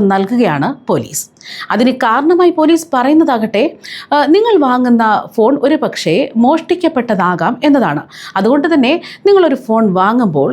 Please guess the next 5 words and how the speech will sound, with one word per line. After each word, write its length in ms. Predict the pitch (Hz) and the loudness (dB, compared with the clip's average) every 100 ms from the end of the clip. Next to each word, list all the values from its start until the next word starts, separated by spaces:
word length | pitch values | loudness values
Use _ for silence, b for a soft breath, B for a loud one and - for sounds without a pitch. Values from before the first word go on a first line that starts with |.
| 247 | -2
കൃത്യമായ 520 | 214 - 302 302 302 302 220 | -4 0 2 2 2 0 0
രേഖകളില്ലാതെ 760 | 262 311 320 262 262 226 147 107 B B - | 0 2 0 2 2 0 -2 -8 B B -2
ഫോണുകൾ 360 | 226 240 247 226 180 | 0 2 0 -2 0
വാങ്ങാൻ 320 | 202 226 254 240 | 0 0 0 0
ശ്രമിക്കരുത് 640 | - 233 254 330 359 339 | 0 2 2 2 0 2